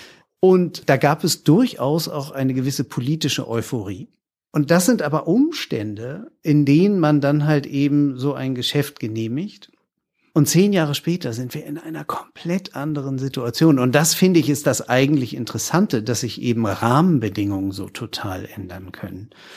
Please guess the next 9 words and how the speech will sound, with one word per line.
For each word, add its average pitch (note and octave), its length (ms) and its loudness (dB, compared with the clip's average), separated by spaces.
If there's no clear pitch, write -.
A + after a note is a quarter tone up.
Und D3 260 4
wenn D3 220 6
man E3+ 180 8
solche D#3 560 4
Geschäfte D3+ 480 0
tätigt, D#3+ 560 0
muss D#3 380 -2
man F3 160 0
das, D#3+ 360 -2